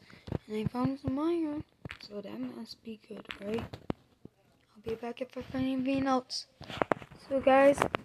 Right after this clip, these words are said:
I am not sure yet, but I think, okay, this is, uh-oh.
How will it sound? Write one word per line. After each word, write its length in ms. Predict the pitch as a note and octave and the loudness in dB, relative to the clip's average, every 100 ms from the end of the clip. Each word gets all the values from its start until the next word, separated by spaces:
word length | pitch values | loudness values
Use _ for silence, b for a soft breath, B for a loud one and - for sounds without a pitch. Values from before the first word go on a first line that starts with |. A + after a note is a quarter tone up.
| - | 2
I 140 | C4 | 4
am 260 | C4+ B3 A#3 | 6 6 6
not 340 | C4 C#4+ - | 6 4 0
sure 220 | - C#4+ D4+ | 4 8 10
yet, 260 | E4 E4+ - B B B - _ | 10 8 4 B B B -20 _
but 320 | - F#3+ F#3 - _ - | 6 8 8 2 _ -12
I 180 | G4+ A#3+ - | -2 -2 2
think, 500 | C4+ D4 F4+ - - _ _ _ - - _ _ - - - | 2 2 0 -8 -20 _ _ _ -20 -20 _ _ -20 -4 2
okay, 260 | C#4 B3+ G#3+ | 4 6 8
this 240 | B3+ B3+ | 6 6
is, 140 | D4+ - - - - - _ - - - - | -2 -2 -14 -14 -14 -16 _ -20 -14 -16 -2
uh-oh. 460 | - - A3 A3 | 0 4 8 8